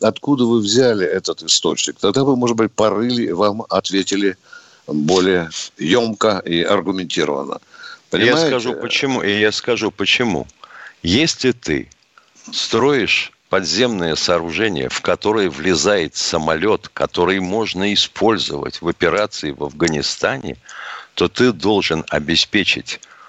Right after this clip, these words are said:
Speaker 2: устойчиво пролет больше сорока метров. Вы где-нибудь видели такую балку сорокаметровую?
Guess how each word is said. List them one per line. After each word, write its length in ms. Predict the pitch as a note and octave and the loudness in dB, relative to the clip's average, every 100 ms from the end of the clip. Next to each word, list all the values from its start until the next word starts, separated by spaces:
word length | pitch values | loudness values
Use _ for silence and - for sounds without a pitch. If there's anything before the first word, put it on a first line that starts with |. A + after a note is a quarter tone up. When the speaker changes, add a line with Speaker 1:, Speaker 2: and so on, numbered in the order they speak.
| _ _ | _ _
Speaker 2:
устойчиво 1080 | G#2+ G#2 - - A#2+ F2+ C#2 - B1+ A1 G1+ - _ _ - | 2 4 2 2 4 4 2 -2 -2 -2 -4 -8 _ _ -2
пролет 760 | F2+ F#2 F#2+ G#2 D#3+ - - - _ _ - | 0 2 0 0 -2 -4 -14 -18 _ _ -14
больше 520 | D#2 F#2 A#2 - C#3+ | -2 2 2 2 2
сорока 560 | - G2 E2 D2+ F#2+ G#2 | 2 2 2 0 -2 -2
метров. 480 | D#2 D2 - - - | -2 -6 -6 -10 -10
Вы 200 | E2 G2+ | -4 0
где-нибудь 400 | G#2 B2 A2 - | 2 2 2 0
видели 360 | B2+ E3 A#2 F#2 | -2 0 0 0
такую 460 | G2+ - G#2 E2 | -2 -2 -4 -6
балку 600 | D2+ F2 D#2 C#2 - - - _ _ - - _ _ _ - | -2 2 2 0 -10 -14 -14 _ _ -20 -20 _ _ _ -4
сорокаметровую? 1120 | - F#2 F2+ E2+ D#2+ E2 F2 D2+ B1+ B1 | 0 0 0 -4 -4 -6 -2 -2 -2 -4